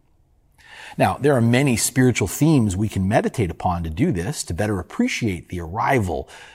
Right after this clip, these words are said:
the reality of Jesus in our lives.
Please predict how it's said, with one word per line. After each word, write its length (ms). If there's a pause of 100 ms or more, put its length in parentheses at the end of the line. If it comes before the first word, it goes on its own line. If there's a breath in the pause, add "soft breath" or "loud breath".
(140 loud breath)
the 80
reality 640
of 80
Jesus 440
in 120
our 160
lives. 580